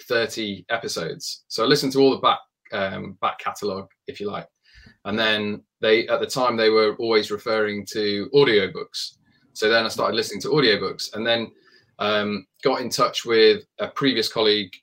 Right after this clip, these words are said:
um, who I, I was on the same squadron with, a guy called Rob Stewart, um, and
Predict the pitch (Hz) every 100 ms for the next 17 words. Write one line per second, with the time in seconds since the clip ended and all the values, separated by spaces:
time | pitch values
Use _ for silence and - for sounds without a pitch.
0 | _ 101 101 98 98 92 110 104 101 -
1 | 101 - 98 107 98 104 - 110 101 98
2 | 90 - - 104 104 101 101 - 110 101
3 | - _ _ _ _ - - _ - 107
4 | 104 104 92 - 107 101 101 101